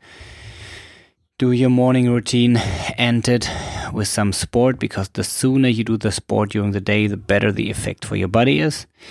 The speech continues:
If you are of the opinion that you are not a morning person, or that you have to start your job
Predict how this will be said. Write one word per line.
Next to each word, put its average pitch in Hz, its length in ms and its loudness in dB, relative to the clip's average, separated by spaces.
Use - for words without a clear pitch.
If 117 680 0
you 107 800 0
are 107 180 0
of 98 140 -4
the 113 140 0
opinion 107 360 0
that 104 180 -2
you 104 100 -2
are 101 60 2
not 113 240 4
a 123 60 4
morning 113 400 4
person, 110 800 0
or 101 320 0
that 98 240 -2
you 101 60 -2
have 95 180 -4
to - 120 -8
start 98 420 -2
your 101 80 -2
job 101 340 0